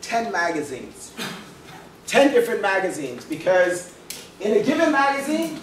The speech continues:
you might only be able to reach thirty percent of your target audience. What does that mean? That means that thirty percent of the people that read that magazine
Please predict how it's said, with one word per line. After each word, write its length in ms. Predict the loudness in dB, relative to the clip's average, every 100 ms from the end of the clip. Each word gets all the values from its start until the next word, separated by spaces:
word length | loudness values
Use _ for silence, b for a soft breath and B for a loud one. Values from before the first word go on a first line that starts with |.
| -8
you 100 | -2
might 220 | 2 4
only 260 | 2 0 0
be 80 |
able 180 | 2 4
to 80 | 2
reach 240 | -2 -6
thirty 500 | -8 0 4 4 2
percent 420 | -2 -4 -4 -2 0
of 60 |
your 120 | 0
target 360 | 4 4 4 4
audience. 640 | 4 2 0 -6 -14 -20 -20 -20 -20 -20 -20 -20 -20 -20 -20 -20 -20 -18 -14 -14 -16 -14 -14 -14 -16 -16 -20 -20 -20 -20 -10
What 120 | 0 2
does 120 | 4
that 200 | 2 2
mean? 180 | 2 2
That 160 | 2
means 200 | 0 2
that 320 | 4 4 2 -10
thirty 580 | -16 2 6 6 6 2
percent 560 | 0 0 4 4 4 2
of 100 | 0
the 80 |
people 380 | 4 6 6 6
that 280 | 4 4 4
read 240 | 2 4
that 280 | 6 6 4
magazine 760 | 0 0 0 0 0 0 -2